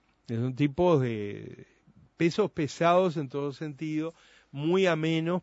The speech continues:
pero que desarrollan sistemas de pensamiento complejos que tienen que ver con todas las disciplinas que ellos manejan.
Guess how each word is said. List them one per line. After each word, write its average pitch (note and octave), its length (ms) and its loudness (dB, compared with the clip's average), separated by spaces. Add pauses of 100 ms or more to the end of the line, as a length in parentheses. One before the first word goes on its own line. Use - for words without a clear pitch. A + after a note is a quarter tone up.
pero C#3+ 340 0
que C3 200 0
desarrollan C#3+ 680 -2
sistemas C#3 500 -6
de C#3+ 100 0
pensamiento C3+ 880 -2 (600)
complejos C#3 800 0
que B2+ 160 -6
tienen B2+ 360 -2
que C3 100 -2
ver C3 240 0
con B2+ 240 -10
todas D3+ 280 -6
las - 400 -8
disciplinas B2 680 -6
que B2+ 80 -6
ellos A#2 180 -6
manejan. B2 520 -2